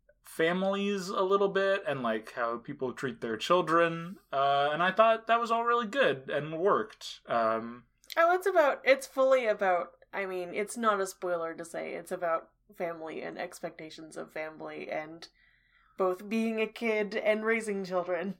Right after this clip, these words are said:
Speaker 1: Yeah,
Speaker 2: <laughs> So.
Speaker 1: yeah. Um, which when I say, like, maybe the movie wasn't for me, like, those are themes that, like, I, I'm a little bit interested in, but aren't, like, my bag exactly. So, like,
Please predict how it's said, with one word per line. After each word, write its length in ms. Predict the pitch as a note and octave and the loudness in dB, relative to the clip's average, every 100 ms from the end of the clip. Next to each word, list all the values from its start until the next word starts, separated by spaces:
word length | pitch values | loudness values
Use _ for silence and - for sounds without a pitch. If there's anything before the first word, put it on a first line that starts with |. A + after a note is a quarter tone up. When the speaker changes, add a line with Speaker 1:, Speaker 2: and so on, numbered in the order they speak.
| _ - | _ 2
Speaker 1:
Yeah, 360 | E3 E3+ C3 | 8 8 6
Speaker 2:
<laughs> 160 | B2 - | 0 -2
So. 120 | G#3 | 6
Speaker 1:
yeah. 280 | D3 B2 A#2 - - | 6 6 2 -10 2
Um, 300 | G3+ G#3 G#3+ | 6 6 10
which 260 | G#3+ G#3+ A3+ | 10 10 6
when 140 | A3+ | 2
I 100 | A#3+ | 0
say, 320 | - G3 G3+ | -2 2 6
like, 400 | G#3 D3+ C3 - - D3+ - | 6 6 4 -2 -14 -16 -6
maybe 240 | D3 C#3+ | -2 -2
the 80 | C3+ | 0
movie 260 | C#3 C3+ C3+ | -2 0 4
wasn't 360 | C3 C3 C3 | 4 4 -2
for 80 | C3 | -4
me, 160 | C3 D3 | -2 2
like, 200 | C#3 C3 | 2 4
those 160 | G3+ A3 | 2 2
are 60 | G#3+ | 0
themes 380 | F3+ F3+ F3+ | 0 -2 -2
that, 160 | D3+ C#3+ | -2 0
like, 280 | B2+ A2+ - _ - | 0 -2 -8 _ 0
I, 160 | D#3 D3+ | 0 0
I'm 140 | D3+ | -2
a 40 | |
little 200 | D#3+ D#4 | 0 0
bit 160 | D4+ C4+ | -2 -4
interested 440 | B3 A3+ A3+ B3 | -4 -4 -4 -2
in, 200 | A#3+ A#3+ | 0 2
but 100 | G3 | 6
aren't, 280 | E3+ F#3 F3+ | 8 8 6
like, 260 | B2+ A#2 - | 0 0 0
my 240 | B2 A#2+ | 2 2
bag 600 | A2 B2 A#2 A2 G#2+ A2 C3 | 0 0 2 2 0 -4 -8
exactly. 680 | A#2+ A#2+ A2 - A#2+ A2 A#2+ | -8 -6 -6 -6 -8 -8 -4
So, 200 | - G3+ | 2 4
like, 300 | A3 G3+ | 6 2